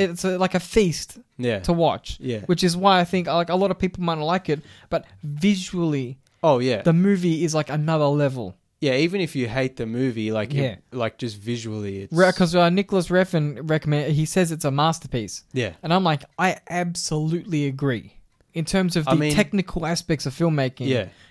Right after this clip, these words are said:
Speaker 1: just a-,
Speaker 2: Oh, yeah, it's
Speaker 1: an
Speaker 2: very
Speaker 1: absolute
Speaker 2: well done.
Speaker 1: masterpiece. Yeah.
Speaker 2: I mean, I mean, in terms of his filmography, I don't know if it's, I'd say it's his best,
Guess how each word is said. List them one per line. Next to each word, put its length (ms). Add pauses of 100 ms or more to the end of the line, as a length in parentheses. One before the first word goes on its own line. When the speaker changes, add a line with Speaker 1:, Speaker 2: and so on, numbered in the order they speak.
Speaker 1:
just 260
a-, 200
Speaker 2:
Oh, 240
yeah, 240
it's 80
Speaker 1:
an 40
Speaker 2:
very 200
Speaker 1:
absolute 120
Speaker 2:
well 100
done. 80
Speaker 1:
masterpiece. 720
Yeah. 200
Speaker 2:
I 40
mean, 360
I 80
mean, 220
in 120
terms 300
of 100
his 240
filmography, 760
I 80
don't 140
know 140
if 160
it's, 240
I'd 160
say 220
it's 160
his 180
best, 540